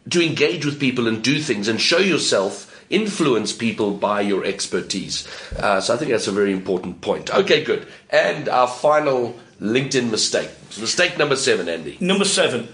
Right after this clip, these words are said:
Speaker 2: not asking questions. And this is a great tip for people who, most people don't do this. I think it's a massive gap, particularly if we're trying to use LinkedIn to find sales opportunities, is when people connect with you, I generally accept first.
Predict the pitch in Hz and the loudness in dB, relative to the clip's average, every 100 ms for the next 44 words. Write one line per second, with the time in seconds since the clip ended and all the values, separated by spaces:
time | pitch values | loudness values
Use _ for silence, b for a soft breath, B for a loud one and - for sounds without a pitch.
0 | - _ 139 151 160 160 - 139 117 131 | -20 _ -2 0 0 -2 -4 -8 -6 -6
1 | - - - - - B B B 139 147 | -6 -12 -14 -14 -14 B B B -2 0
2 | 147 135 123 156 175 175 - 151 147 143 | 0 -2 -2 4 4 2 -2 0 0 -2
3 | 135 135 131 143 165 202 196 151 147 165 | 0 -2 -2 0 0 0 -2 -4 0 0
4 | 147 131 147 180 202 - B B 135 143 | 2 0 0 0 -2 -6 B B -4 -2
5 | 139 131 143 147 143 120 139 127 - - | 0 0 0 0 -2 -2 -2 -4 -4 -14
6 | B B - 143 165 160 143 139 139 131 | B B -8 -2 -2 -2 -4 0 0 0
7 | 127 127 127 123 123 117 113 113 117 113 | 0 -2 -2 -4 -2 -4 -2 -2 0 2
8 | 123 113 110 107 113 104 - - B B | 0 0 -6 -6 -6 -6 -10 -16 B B
9 | B B B 143 117 165 185 185 165 156 | B B B -4 0 0 0 -2 -2 -4
10 | 143 147 127 110 110 110 B B B 135 | -2 -2 -2 -4 -2 -6 B B B 0
11 | 165 165 170 143 123 117 - 135 - - | 0 0 0 2 0 -2 -2 -2 -2 -4
12 | 139 156 - - | 0 0 0 -8